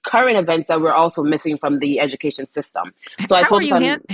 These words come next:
Speaker 2: how are you handling that on the videos, the Bitcoin? Because Bitcoin's gone down. A lot of young people are focused on that, of course, and have lost a lot of money, or the meme stocks or things, or
Speaker 1: Mm-hmm.
Speaker 2: N F Ts.
Speaker 1: And my focus is on education. And I think with, with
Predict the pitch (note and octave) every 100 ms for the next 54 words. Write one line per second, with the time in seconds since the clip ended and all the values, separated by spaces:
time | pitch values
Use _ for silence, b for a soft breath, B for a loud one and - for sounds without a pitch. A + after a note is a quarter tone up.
0 | - G#3+ D4 D#4 C4+ A3 G#3 A#3+ G3 D#3
1 | C#3+ - E3 D3+ D#3+ D#3 D3 C#3+ - -
2 | E3+ D#3+ C3+ _ F3+ C#3+ D3+ E3+ F3 F3+
3 | - E3 - E3 E3 F3+ F#3 F#3 D#3+ D#3
4 | D#3 D#3+ D#3 F3 E3 D3+ D3+ E3 - -
5 | D3+ D3+ D3 D3 - D#3+ D#3 D3 - B
6 | B B E3 E3 D#3+ D#3+ D3 - - -
7 | F3+ D3+ D3 F#3 G#3+ B2+ - - E3 D#3+
8 | D#3+ D3 D3+ - D3+ D3 - - C#3+ -
9 | - - - D3 D3+ F3+ F#3+ A#2+ B2 -
10 | - _ _ - G3 G3+ G#3 A3 A3+ B3
11 | G3+ G3 F#3 D#3 D#3+ - D3+ C#3+ A#2+ C3
12 | D#3+ E3 F#3 F#3 D3+ E3 - D3+ D3+